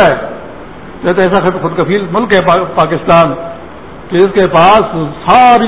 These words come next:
ضروریات زندگی موجود ہیں، کھانا پینا، لباس، جوتا، دوائی، علاج، پانی، یعنی اور مویشی اور اسلحہ، ساری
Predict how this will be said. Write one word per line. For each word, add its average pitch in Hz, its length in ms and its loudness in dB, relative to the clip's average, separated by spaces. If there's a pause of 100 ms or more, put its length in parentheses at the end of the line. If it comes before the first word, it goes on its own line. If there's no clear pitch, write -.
ضروریات 170 340 2
زندگی 156 460 -4
موجود 131 260 -6
ہیں، - 120 -12 (680)
کھانا 185 280 4 (120)
پینا، 185 240 0 (100)
لباس، 160 400 4 (920)
جوتا، 185 420 2
دوائی، 170 280 4 (100)
علاج، 165 360 4 (440)
پانی، 190 340 2 (840)
یعنی 175 280 0 (1400)
اور 175 140 4
مویشی 190 460 4 (760)
اور 185 120 0
اسلحہ، 208 400 2 (140)
ساری 214 300 4